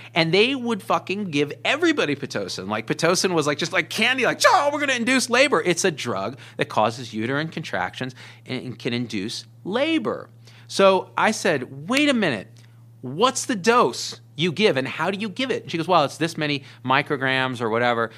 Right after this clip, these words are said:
and you give it in a, you, we try to find a vein in the forepaw," or whatever the hell the technical <laughs> term is for a lizard's little claw, little T-Rex, little lizard arm.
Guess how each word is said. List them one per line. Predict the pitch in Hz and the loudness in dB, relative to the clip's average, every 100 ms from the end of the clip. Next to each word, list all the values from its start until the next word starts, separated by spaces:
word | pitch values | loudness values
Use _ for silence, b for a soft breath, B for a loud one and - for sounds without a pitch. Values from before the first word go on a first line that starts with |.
| B | B
and | 110 104 | -8 -6
you | |
give | 104 127 123 | -4 -2 0
it | 123 123 | 0 -2
in | 110 101 | -8 -6
a, | 92 95 - | -6 -10 -12
you, | 104 104 | -14 -8
we | 117 | -6
try | 127 143 | -4 -4
to | 127 | -2
find | 127 117 | -4 -4
a | 95 | -6
vein | 90 110 120 123 | -6 -4 -2 -2
in | 113 | -4
the | 92 | -6
forepaw," | 85 - 120 131 131 - 101 95 95 95 B B B | -10 -8 -4 -4 -4 -2 0 2 0 -4 B B B
or | 104 | -6
whatever | 104 113 | -2 -2
the | 117 107 | 0 -2
hell | 110 | -2
the | 104 | -4
technical | - 113 110 123 | -4 -6 -6 -10
<laughs> | 104 | -6
term | 127 135 | -4 -2
is | 143 | -2
for | 120 135 | -2 -4
a | |
lizard's | 117 120 113 107 - - | -2 -2 -2 -4 -8 -12
little | 131 123 117 | -8 -4 -4
claw, | - - 123 117 113 120 | -6 -8 -4 -2 -2 0
little | 131 127 | 0 0
T-Rex, | - 160 151 139 139 - - B B | 0 0 2 2 0 -6 -10 B B
little | - 139 131 | 0 2 4
lizard | 139 143 135 | 2 4 2
arm. | 113 117 | 2 -2